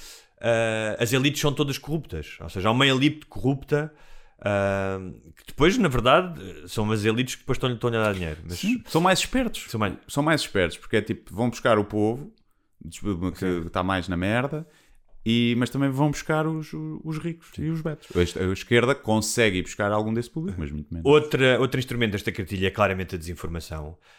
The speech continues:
Speaker 1: Ah, como dizia o Miguel Carvalho, pá, é impossível fazeres fact-check, fact-check ao, ao Chega, porque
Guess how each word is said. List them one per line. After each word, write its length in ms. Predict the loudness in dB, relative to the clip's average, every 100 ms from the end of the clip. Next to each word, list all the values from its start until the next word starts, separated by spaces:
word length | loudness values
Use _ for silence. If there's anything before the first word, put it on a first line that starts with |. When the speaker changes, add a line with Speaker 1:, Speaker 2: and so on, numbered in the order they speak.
| _ _
Speaker 1:
Ah, 720 | -2 0 0 -2 -4 -6 -6
como 140 | -4 -2
dizia 240 | -2 -2
o 40 |
Miguel 160 | 0 -2
Carvalho, 580 | -2 -2 0 2 0 -4
pá, 360 | 2 4 4 2
é 80 | 0
impossível 600 | 0 0 0 0 0 -2
fazeres 340 | -2 -2 -4
fact-check, 720 | -2 -2 -2 -2 0 0 -2 -14 -20 -20 -20 -18 -4
fact-check 520 | -2 -2 -2 0 0
ao, 420 | 2 2 2 0 0
ao 120 | 0
Chega, 340 | 2 0 0
porque 320 | 4 4 4